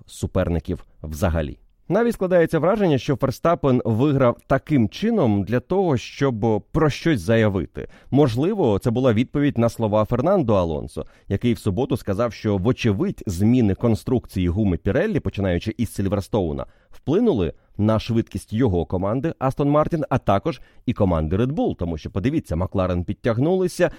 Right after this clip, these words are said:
тепер вони програють Поулі команді Мерседес. Однозначно, Red Bull не дружать із цією гумою. В неділю Ферстапен показав, як Red Bull не дружить із цією гумою. По-перше, він сказав, що на будь-якому комплекті їхав би швидко. По-друге,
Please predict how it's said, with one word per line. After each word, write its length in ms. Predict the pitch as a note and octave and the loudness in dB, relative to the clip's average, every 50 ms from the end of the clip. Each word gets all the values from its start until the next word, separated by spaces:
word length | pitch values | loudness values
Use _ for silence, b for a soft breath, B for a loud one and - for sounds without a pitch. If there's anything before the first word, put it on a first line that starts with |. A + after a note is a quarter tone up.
| B B B | B B B
тепер 420 | - - - G#2+ G#2+ G2 F2+ E2+ D#2+ | -10 -2 0 2 2 2 2 0 2
вони 240 | D2+ F2 G2 F#2+ | 2 2 2 2
програють 540 | E2+ - G2 F2+ E2+ F#2+ F#2+ F#2+ F#2 E2 - - | 0 0 -2 -2 0 0 0 0 0 -2 -4 -2
Поулі 400 | - A2 G#2 F#2+ F2+ F2 E2+ E2+ | 0 2 2 4 2 2 0 -2
команді 420 | - - F#2+ F#2 F2+ F2 E2+ D#2 F#2+ | -2 -2 -2 -2 0 -2 -2 -2 -2
Мерседес. 540 | G2 G2+ F2+ - A#2+ A#2 D3 G3+ G#3 - b b b b b b b | -2 -2 -2 -2 0 2 2 2 0 -2 b b b b b b b
Однозначно, 800 | - - - C3 B2+ A2+ F#2+ G#2 A#2 C#3+ F#3 - - F3 D#3 C#3 | 4 4 6 6 4 4 4 2 2 0 0 0 -2 0 0 2
Red 200 | B2+ A#2 F#2 E2+ | 2 0 0 0
Bull 300 | F2+ A#2 B2+ C3 B2 G#2+ b b b | 0 0 2 2 0 -2 b b b
не 240 | - G#2+ A#2 C3 B2 | 0 4 4 4 4
дружать 480 | G2 A#2+ A#2+ B2+ A#2+ G2 A#2+ G#2+ - - | 4 2 0 0 0 0 -2 -4 -4 -4
із 140 | - G2+ F#2+ | -4 -4 -4
цією 420 | - - G2 F#2 F2+ F#2 F#2 F#2 E2 | -2 -4 -4 -2 -2 -2 -2 -2 -2
гумою. 440 | - F#2 D#2+ D2 B1+ A1 G1+ - - _ _ _ _ _ - | -4 -4 -4 -4 -6 -8 -10 -14 -16 _ _ _ _ _ -6
В 100 | G2 G#2 | 0 2
неділю 380 | C#3+ D3+ B2+ E3+ G3+ G#3 G3+ | 2 2 2 0 0 0 0
Ферстапен 440 | D#3+ - G#2+ G#2 - C3+ B2 B2 A2 | 0 0 -4 0 0 0 2 2 0
показав, 520 | - - A2+ - A2+ G#2+ D#2+ A#2+ B2 C#3 - - | 0 0 0 0 0 0 2 2 2 2 0 -4
як 260 | F#2 E2+ A2+ G#2+ - | -2 0 0 0 0
Red 100 | G2 F#2+ | -2 -2
Bull 240 | E2+ F2 A2 A2 - - | 0 0 -2 -2 0 4
не 200 | A2+ A2 A#2+ A2+ | 4 6 6 4
дружить 420 | E2+ A2 A2 G#2+ F#2+ A#2 A#2 - _ | 4 2 0 0 0 0 -4 -4 _
із 140 | G#2 F#2 - | -6 -6 -6
цією 360 | - - E2 E2 F2 F2 E2+ | -6 -8 -6 -4 -2 -2 -2
гумою. 320 | C#2+ E2+ D2+ C#2 C#2 C2+ - | -4 -4 -6 -6 -6 -8 -8
По-перше, 360 | - F#2+ - D#3+ - - B2 | -6 -4 -2 -2 -2 0 -2
він 80 | A2+ | -2
сказав, 280 | G#2 - A2 G#2 A2+ G2+ | -2 -2 0 0 0 0
що 120 | - G#2+ | 0 0
на 100 | G2+ G2 | 0 0
будь-якому 480 | E2+ D#2 F#2 F#2 F2+ G2+ - B2+ C3 C#3+ | 0 0 -2 -2 -2 0 2 2 2 2
комплекті 520 | - E3+ D#3+ - F3+ F#3+ F#3+ - G3 - b b b b b b | 2 0 -2 0 -2 -2 -2 -2 -8 -10 b b b b b b
їхав 280 | C#3 D#3+ E3 E3 D3+ C#3+ | -4 -4 0 0 -2 0
би 120 | C3 D3 | -2 -4
швидко. 420 | - - C#3+ D3 - - D3 C#3+ b b b b b b - | -4 -2 -4 -4 -2 -2 -4 -4 b b b b b b 2
По-друге, 540 | D#3+ D3+ A#2+ D#3 D#3 D#3 C3 F2 E2+ C#2+ | 4 4 6 6 4 4 4 2 -2 -6